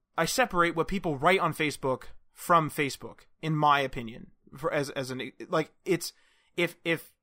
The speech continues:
Mike writes something inappropriate on Facebook, the court of public opinion, in general, if it gets discovered, will basically attack Mike, and that's like a self-policing.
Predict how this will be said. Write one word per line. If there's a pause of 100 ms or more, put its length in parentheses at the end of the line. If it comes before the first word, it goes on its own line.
(120)
Mike
writes
something
inappropriate
on
Facebook,
the
court
of
public
opinion, (380)
in
general,
if
it
gets
discovered,
will (100)
basically
attack
Mike,
and
that's
like
a
self-policing.